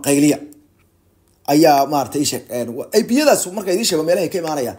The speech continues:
wallahi Muqdisho ka mid ah. Dadka qoraalada soo qoriya, Muqdisho jooga qaarkood. Idinku waxaad moodaysaa in Hargeysa iyo meel kale la aadsan, moogti. Ba, yacni, waxaan idiin sheegayaa, waxaana la leeyahay, waxaa jira dhalinyaro lacag ay Imaaraadku siiyaan oo arrimaha loogu talagalay. Baa soo baxaysa.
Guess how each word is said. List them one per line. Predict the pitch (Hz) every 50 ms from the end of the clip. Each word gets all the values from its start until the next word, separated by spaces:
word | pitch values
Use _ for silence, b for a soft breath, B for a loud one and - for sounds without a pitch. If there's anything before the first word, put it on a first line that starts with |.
| b b _
wallahi | - 139 156 156 139
Muqdisho | 139 135 160 175 160 143 113
ka | - 110
mid | 95 -
ah. | - - _ _
Dadka | - - - 131 - - - - - - _ -
qoraalada | - 147 147 165 156 135
soo | 113 120 123
qoriya, | 120 - 95 - - _ -
Muqdisho | 123 - - 185 170 165 - -
jooga | - 104 87 80
qaarkood. | - - - 127 127 - 117 98 - _ _ _ _ _ b b b b -
Idinku | 233 233 240 -
waxaad | 175 190 196
moodaysaa | 226 208 175 180
in | 180 160
Hargeysa | 147 139 160 160 151 254
iyo | 233
meel | 208 214 180
kale | 170 160
la | 165 156
aadsan, | 143 131 123 - 107 98 110
moogti. | 147 190 - - B B B B B B B B -
Ba, | 151 160 160 151 - - -
yacni, | 170 170 - - 143 -
waxaan | - - - - 135 135 -
idiin | 147 185 233
sheegayaa, | 233 - 185 151 143 123 135 - b b b b b b b b _
waxaana | - 120 - 160 165 165 160
la | 160
leeyahay, | 190 247 262 240 202 175 143 147 135
waxaa | - - 175 196
jira | - 165 165
dhalinyaro | 165 143 139 139 135 135 139 180 214 233 - - _ - 151 160 170 165 135 123 - _ _ _ -
lacag | 151 127 - - 185 208 202 -
ay | - 156 139
Imaaraadku | 131 131 139 170 160 - - -
siiyaan | - - - - 147 156 151 127
oo | - -
arrimaha | 117 110 113 143 147 123
loogu | 110 110 110 110
talagalay. | - 101 90 87 - - _ _ _ _ _ _ _ _ _ _ _ _ _ _ _ _ _ _ _ -
Baa | 101 104
soo | - 135 131
baxaysa. | - - - - -